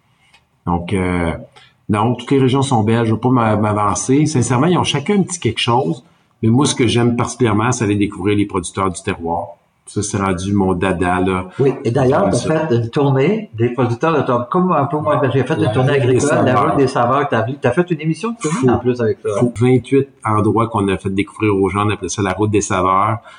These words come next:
Speaker 1: À chacun des endroits, c'était quinze minutes. On enregistrait pendant à peu près deux, trois heures pour un petit quinze minutes de montage avec la télévision communautaire. Puis, euh, ça a été un succès, là,
Speaker 2: Ah, c'est une bonne chose
Speaker 1: monstre.
Speaker 2: pour nous autres. Ça a été incroyable.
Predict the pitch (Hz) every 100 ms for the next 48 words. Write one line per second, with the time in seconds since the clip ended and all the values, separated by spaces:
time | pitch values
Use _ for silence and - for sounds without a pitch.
0 | _ - 95 110 120 113 104 98 117 120
1 | 113 - 123 113 104 101 123 113 101 98
2 | 95 - 117 110 101 98 107 104 107 -
3 | 101 98 107 120 104 92 - - 104 98
4 | 98 95 104 131 98 95 95 90 104 101
5 | 120 107 90 92 - 95 101 98 98 92
6 | 90 98 123 135 - _ _ _ _ _
7 | - 95 95 90 87 82 78 82 - 90
8 | 85 104 92 82 - - - - - 107
9 | 98 95 87 82 - - 98 98 98 127
10 | 123 120 104 107 107 - 101 131 117 -
11 | 107 117